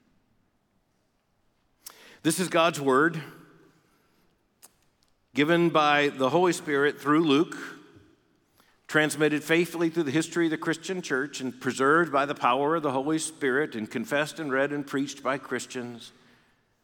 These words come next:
for two thousand years. This word comes to us as fresh as if it were just delivered and as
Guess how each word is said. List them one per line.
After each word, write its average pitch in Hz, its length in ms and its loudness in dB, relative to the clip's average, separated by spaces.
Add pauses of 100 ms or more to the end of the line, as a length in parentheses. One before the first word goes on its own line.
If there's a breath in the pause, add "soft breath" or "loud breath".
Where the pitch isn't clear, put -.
(760)
for 123 140 -8
two 117 160 -4
thousand 90 400 -6
years. - 420 -12 (1400 soft breath)
This 95 160 -8
word 131 220 2
comes 147 320 0
to 135 160 0
us 131 200 2
as 123 160 -4
fresh 156 420 0
as 117 220 -4
if 123 260 -6
it 131 200 -4
were 113 260 -6 (400)
just - 420 -4 (200)
delivered 120 500 -4 (1000)
and 127 220 2
as 120 340 -2